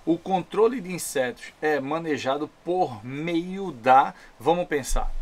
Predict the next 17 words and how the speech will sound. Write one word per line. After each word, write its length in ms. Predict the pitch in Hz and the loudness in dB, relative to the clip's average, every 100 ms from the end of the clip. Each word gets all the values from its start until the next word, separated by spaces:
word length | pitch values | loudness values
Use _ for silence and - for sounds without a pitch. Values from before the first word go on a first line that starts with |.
| - - - - - | -4 -6 -8 -10 2
prática 380 | 185 220 214 190 | 4 4 2 0
de 100 | 180 | 0
adubação 600 | 156 156 151 127 151 139 | 0 2 2 2 -2 -4
verde. 600 | 92 110 143 131 107 101 - - - - - - - - - - - - - - - | -8 -4 -4 -4 -10 -20 -20 -20 -20 -20 -20 -20 -20 -20 -20 -20 -20 -20 -20 -8 0
Eu 100 | 180 | 4
vou 160 | 214 | 6
utilizar 380 | 226 190 151 147 | 4 -2 0 0
um 140 | 165 | 6
adubo 500 | 190 135 139 175 208 | 4 4 -2 -4 -4
pra 160 | 190 165 | 0 0
produ-, 540 | - - 196 190 170 156 | 0 0 0 0 -4 -6
pra 320 | 147 139 131 120 - - - - - | 0 2 2 -2 -14 -20 -20 -20 -8
controlar 1120 | 151 202 208 - 180 175 151 135 139 165 170 - - - - - | -2 -2 -2 -2 4 6 6 4 2 0 -2 -6 -20 -20 -18 -8
insetos? 840 | 170 - - 151 202 - 120 - - - - - - - - - | -4 -4 2 2 2 -6 -12 -12 -16 -20 -20 -20 -20 -20 -20 -20
Não. 360 | 320 381 123 110 - - - - - - - | -6 0 0 0 -16 -20 -20 -20 -20 -16 0
Letra 460 | 160 185 180 170 135 - | 4 4 6 4 2 -6
B, 360 | 143 139 107 | 0 0 0